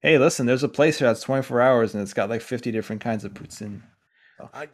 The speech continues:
Speaker 2: I'm sure that would probably do well on the Pop four D YouTube channel. Let's put that, actually put that. That's not a bad. Let's, that's not a bad idea. Let's put that on the whiteboard. <laughs>
Speaker 1: When you come to town, sir, I'll bring you there.
Speaker 2: Oh, nice. Canapalooza coming twenty twenty-one. Tw-, or sorry, twenty twenty-two.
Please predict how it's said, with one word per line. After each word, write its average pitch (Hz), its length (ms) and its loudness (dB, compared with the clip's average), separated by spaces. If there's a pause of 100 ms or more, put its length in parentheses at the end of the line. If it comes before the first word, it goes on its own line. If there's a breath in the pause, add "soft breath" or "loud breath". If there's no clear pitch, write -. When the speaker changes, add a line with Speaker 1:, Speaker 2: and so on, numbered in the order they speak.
(140)
Speaker 2:
I'm 170 120 -10
sure 196 360 -4
that 180 180 -6
would 160 80 -14
probably 165 260 -8
do 151 140 -10
well 143 240 -10
on 135 80 -12
the 131 80 -6
Pop 135 220 -12
four 131 100 -12
D 127 80 -16
YouTube 127 360 -20
channel. 117 280 -16
Let's 123 140 -18
put 151 140 -12
that, 135 100 -10
actually 127 180 -16
put 123 160 -20
that. 135 100 -16
That's 143 200 -16
not 131 100 -16
a - 60 -16
bad. 123 280 -14
Let's, 185 200 -14
that's - 340 -18
not 156 80 -16
a 135 60 -16
bad 120 200 -14
idea. 104 280 -20
Let's 101 120 -20
put 131 140 -18
that 127 80 -14
on 113 100 -18
the 107 60 -20
whiteboard. 113 440 -10 (500)
<laughs> - 260 -20
Speaker 1:
When 117 100 -8
you 113 60 -4
come 131 220 -4
to 135 80 -4
town, 147 340 0
sir, 123 420 -6
I'll 120 120 -4
bring 131 180 -2
you 123 80 -4
there. 113 240 -4 (320)
Speaker 2:
Oh, 120 160 -16
nice. 110 380 -20 (720)
Canapalooza 220 640 -4
coming 240 240 -2
twenty 233 240 -4
twenty-one. 226 600 -4 (600)
Tw-, 165 160 -16
or 160 80 -12
sorry, 165 160 -8
twenty 180 180 -10
twenty-two. 160 540 -12